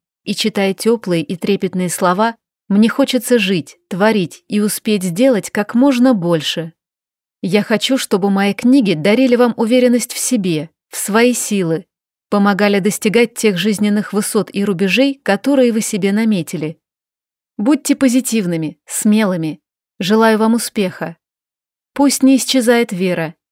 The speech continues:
не заканчиваются силы и не портится настроение. Я хочу, чтобы мои книги помогали вам понять жизненную истину.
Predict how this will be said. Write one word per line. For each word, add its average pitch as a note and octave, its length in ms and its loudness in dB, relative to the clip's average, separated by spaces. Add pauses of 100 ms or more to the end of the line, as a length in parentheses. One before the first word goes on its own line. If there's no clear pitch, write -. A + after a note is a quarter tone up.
не G#3 120 4
заканчиваются G3+ 760 0
силы F#3 520 -4 (160)
и A3+ 100 2
не A3+ 120 4
портится A3+ 540 0
настроение. E3+ 840 -4 (720)
Я G3+ 200 2
хочу, A#3+ 380 -2
чтобы G#3 320 -2
мои G#3 220 0
книги B3+ 380 2
помогали G#3+ 500 2
вам A3 200 0
понять A3 360 2
жизненную A3+ 640 0
истину. E3 640 -6